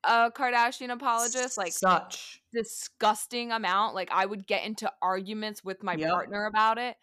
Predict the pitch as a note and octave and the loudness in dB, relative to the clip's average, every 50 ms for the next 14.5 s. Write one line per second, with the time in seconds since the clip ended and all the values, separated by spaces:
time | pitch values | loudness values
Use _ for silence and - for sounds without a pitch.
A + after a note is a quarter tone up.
0 | _ _ _ - - - - - _ _ _ - - G3+ G3 F#3+ F#3 F3+ A#3+ D#4+ | _ _ _ -20 -20 -20 -20 -20 _ _ _ -8 -4 -2 -2 -2 -2 -2 -2 0
1 | E4+ D#4+ D#4+ D4+ D4 C#4+ D4 C#4+ C#4 C#4 C4+ C4+ C4+ B3+ G#3+ G3 G3 G3+ G3 F#3+ | 2 4 2 2 2 4 4 6 6 6 6 6 6 4 4 2 0 -2 -6 -8
2 | G3+ - - D4+ D#4 C#4+ - D#4 D#4 D4 C#4+ C4 C#4 C#4+ D4 D4 - C#4 A#3+ A#3+ | -8 -8 -6 -6 -6 -6 -6 -6 -4 -4 -4 -2 0 0 -2 -2 -4 -4 -2 0
3 | C4 C4+ C4+ C4+ C4 A#3 A3 G#3 G#3 G#3 - C#4 C4+ B3 A#3+ A#3+ B3+ B3+ B3 - | 2 2 4 2 2 0 -2 -6 -10 -12 -10 -6 -4 -4 -2 -2 0 -2 -2 -2
4 | - G#3+ G3+ G3 F#3 F#3 F3+ - - A3 A#3+ A3 G#3+ A#3 G#3+ F#3+ F#3 E3+ D#3+ F3+ | -2 -4 -2 -2 -4 -4 -6 -8 -10 -10 -10 -8 -6 -4 -4 -4 -4 -6 -10 -14
5 | F3+ G3+ B3 G4 G#4 E4+ A#3 E3+ - - E3 - - D#3 D3 F3 - _ _ - | -14 -14 -10 -4 -2 -2 -2 -2 -6 -10 -10 -8 -6 -6 -6 -8 -12 _ _ -20
6 | - - - - _ _ _ - B3 B3 C4+ D4 C4 C4 C4 C4 G#3+ A3 A#3 A3 | -20 -20 -20 -20 _ _ _ -4 -2 2 2 2 2 2 2 2 4 4 2 2
7 | - - _ _ _ _ _ _ _ F3 F#3 A3+ A3+ B3 D4+ F#4+ A4 A4 B3+ - | 0 -6 _ _ _ _ _ _ _ -8 -6 -2 0 0 2 2 2 0 0 -2
8 | - B3+ A#3 A#3+ _ C#4 D4+ F4 F#4 F#4+ A4 - - D4+ A#3 E3+ E3+ E3+ G3 G#3+ | -4 -4 -4 -2 _ -6 -6 -4 -4 -6 -6 -8 -8 -10 -12 -12 -8 -4 -2 0
9 | A3+ A#3 B3 B3 A#3+ G#3+ - B3 A#3 A3+ G#3+ - A#3 A3+ A3 G#3+ G#3 G3+ F#3 - | 0 0 0 -2 -4 -6 -4 -2 -2 -2 -2 -2 -4 -4 -4 -4 -4 -6 -10 -12
10 | _ _ _ _ - F#3 G#3+ A3+ F#3 - G#3+ A#3 C4+ E4 F#4+ G4 F4 B3 A3 A#3 | _ _ _ _ -12 -6 -6 -6 -4 -2 -4 -2 -2 -2 -4 0 4 4 4 4
11 | - - G3+ A3 G3+ - - G#3+ G#3 A#3 A#3 A3 G#3 G3 - - - F3+ F#3+ G#3+ | 4 2 -2 -2 -2 0 2 2 4 4 2 0 -4 -6 -8 -8 -8 -8 -8 -8
12 | A#3 - - _ - F#3+ A3 G#3+ G3 G3+ G#3 G3+ G3 F#3 F3 F3+ F#3 D#3 - - | -10 -12 -18 _ -2 0 0 0 0 0 0 2 2 2 2 2 0 -4 -2 0
13 | E3 D#3 G3 - - - - E3 D3 B2+ A#2 - F3 _ _ _ - A#3+ B3+ A#3 | 0 0 0 -2 -8 -14 -12 -12 -12 -10 -12 -12 -14 _ _ _ -2 -2 0 -2
14 | B3 A3 - F#3 A3 D4+ - D5 C#5+ | -4 -4 -4 -6 -6 -2 -2 -2 -2